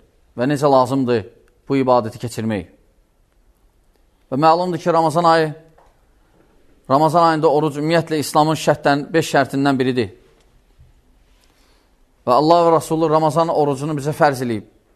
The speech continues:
Allah Subhanahu taala buyurur ki: "Ya eyyuhellezina amanu kutiba aleykumus siyam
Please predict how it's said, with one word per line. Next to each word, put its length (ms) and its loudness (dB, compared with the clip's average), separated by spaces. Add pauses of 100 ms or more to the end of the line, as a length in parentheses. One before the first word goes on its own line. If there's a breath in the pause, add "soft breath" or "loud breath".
(1000)
Allah 220 2
Subhanahu 240 -2
taala 160 -2
buyurur 280 -2
ki: 380 -4 (480 soft breath)
"Ya 220 4
eyyuhellezina 680 0
amanu 580 0
kutiba 300 0
aleykumus 460 0
siyam 420 0